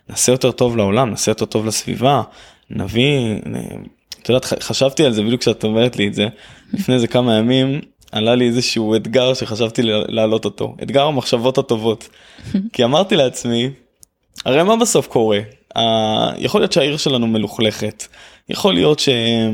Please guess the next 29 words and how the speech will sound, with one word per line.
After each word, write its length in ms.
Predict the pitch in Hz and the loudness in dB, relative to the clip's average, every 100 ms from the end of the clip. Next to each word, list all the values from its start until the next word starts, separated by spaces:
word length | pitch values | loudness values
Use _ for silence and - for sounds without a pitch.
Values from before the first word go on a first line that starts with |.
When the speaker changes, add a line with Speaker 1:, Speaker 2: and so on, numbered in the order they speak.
| 113 - _ _ _ - - - | -4 -12 _ _ _ -20 -16 -4
Speaker 1:
שאנשים 440 | - 117 117 165 | 0 2 2 2
כל 120 | 156 | 2
הזמן 220 | 143 139 135 | 2 2 2
מתלוננים 560 | - 120 110 113 127 | 0 0 2 2 2
על 80 | 123 | 0
דברים 280 | 113 113 120 | 0 0 0
שקורים 520 | 107 - 107 110 107 | -2 -4 0 0 0
בתו-, 300 | - 113 - | 0 -2 -2
בתוך, 420 | 117 - 131 - 123 | -4 0 0 0 0
אה, 280 | 110 104 107 | 0 0 -2
בתוך 300 | - 147 - | 0 0 0
העיר 260 | 123 131 123 | 2 2 2
שלנו." 420 | - 101 110 104 - _ _ _ _ - | 0 0 0 -4 -10 _ _ _ _ -6
ואז 160 | - 202 | 0 2
אמרתי, 280 | 190 196 123 | 4 2 2
"רגע, 200 | 165 113 | 2 0
אבל 140 | 110 | 0
אם 120 | 180 | 2
אנשים 320 | 208 143 151 139 | 2 2 0 -2
יתחילו 300 | - 139 127 | 0 0 0
לחשוב 440 | 107 - 127 123 | -2 0 0 0
כל 180 | - 123 | 0 0
הזמן 220 | 113 113 | 0 -2
יותר 340 | 104 101 110 104 | -4 -2 -4 -4
טוב, 360 | - - - - _ _ _ - | -6 -8 -8 -14 _ _ _ -8
הם 100 | 101 | -4
יפסיקו 340 | - 123 135 | -2 0 2
גם 140 | 127 | 2
להתלונן. 560 | 120 113 107 120 156 | 2 0 -2 0 0